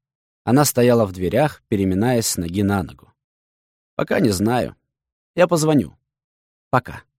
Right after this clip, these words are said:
Он чмокнул её в губы и выпроводил. Едва дверь за ней закрылась, он выдохнул с облегчением.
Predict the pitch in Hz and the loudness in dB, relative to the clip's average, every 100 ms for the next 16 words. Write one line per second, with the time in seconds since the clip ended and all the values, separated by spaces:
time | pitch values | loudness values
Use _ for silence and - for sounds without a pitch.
0 | _ _ _ _ _ _ _ 202 165 - | _ _ _ _ _ _ _ 2 2 0
1 | - 131 127 110 98 92 80 78 160 98 | 2 2 2 0 0 -2 -4 -2 0 0
2 | 101 127 76 80 - 65 64 - - _ | 0 0 -2 -8 -12 -18 -18 -20 -20 _
3 | _ _ _ _ _ 90 101 110 127 104 | _ _ _ _ _ -4 0 2 2 2
4 | 120 107 107 104 90 - 151 156 - - | 0 2 2 0 -2 -2 0 0 -2 -8
5 | _ _ _ _ 202 143 147 147 113 120 | _ _ _ _ 4 6 6 4 4 2
6 | - 95 101 - - 67 60 - | 0 -2 -4 -4 -8 -8 -16 -20